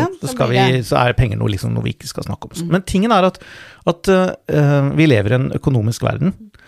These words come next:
Speaker 2: og, eh, Gud har innstiftet markedet.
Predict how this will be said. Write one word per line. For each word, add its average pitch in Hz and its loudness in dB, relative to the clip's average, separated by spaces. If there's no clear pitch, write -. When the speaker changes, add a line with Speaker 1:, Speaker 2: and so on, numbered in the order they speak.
Speaker 2:
og, 139 4
eh, 123 0
Gud 135 4
har 123 4
innstiftet - -6
markedet. - 0